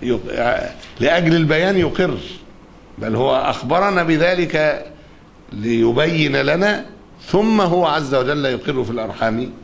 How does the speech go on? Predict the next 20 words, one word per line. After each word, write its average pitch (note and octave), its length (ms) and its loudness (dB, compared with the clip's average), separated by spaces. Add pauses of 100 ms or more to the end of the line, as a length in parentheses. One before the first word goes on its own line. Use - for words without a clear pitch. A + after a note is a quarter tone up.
(360)
ما A2+ 160 -2
يشاء، F#2 300 -4 (680)
وهو A2 260 0
العزيز A2+ 680 0 (580)
الذي A2 360 2
لا A2+ 280 2
يمتنع A2 680 0 (480)
مما A#2 580 0
أراده A2+ 460 2
من G#2 220 -2
ضلال G2+ 540 0
أو G#2 200 -2
هداية A2+ 560 -2 (400)
من A#2+ 240 -2
أراد G#2+ 340 0
ذلك F2+ 460 -4
به، D2 160 -12 (1500)
لا C3+ 280 2
يمكن D#3 360 0
أن G#2+ 320 -6